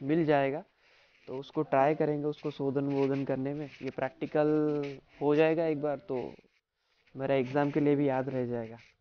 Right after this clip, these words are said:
क्योंकि जो शोधन का आर्ट process है उसको रट्टा मार के जितना याद नहीं कर सकते, एक बार आप practical करते हो तो उसके बाद आपको याद रह जाता है आराम से।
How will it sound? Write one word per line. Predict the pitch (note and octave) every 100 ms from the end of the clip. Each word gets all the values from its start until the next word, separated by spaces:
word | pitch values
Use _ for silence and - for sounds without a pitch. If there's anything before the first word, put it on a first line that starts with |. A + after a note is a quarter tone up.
| _ _
क्योंकि | C3 B2+ C3+
जो | C3+
शोधन | C3+ C3 B2+ C#3
का | C#3 C3+
आर्ट | C3+ C3+ -
process | C3+ C3 C#3+ C#3
है |
उसको | B2+ - C3+
रट्टा | C3+ - C#3+ C#3
मार | C#3 C3+
के | C3+
जितना | C3+ C#3+
याद | C#3 C3
नहीं | D3 C#3+
कर | D3
सकते, | C#3 - F3 _ _ _ - _ -
एक | C3 C#3 C3+
बार | D3+ D3+
आप | D3 _
practical | - C3+ - E3 E3+ D#3+
करते | D#3+ C#3+ D#3+
हो | E3
तो | E3+ E3+ E3
उसके | D#3 - D#3
बाद | E3 E3+ E3
आपको | D#3 - D#3 D#3+ D#3+ E3 F3
याद | F3 D#3+ D#3+
रह | E3
जाता | C#3+ B2 -
है | G#2
आराम | G#2 G#2+
से। | -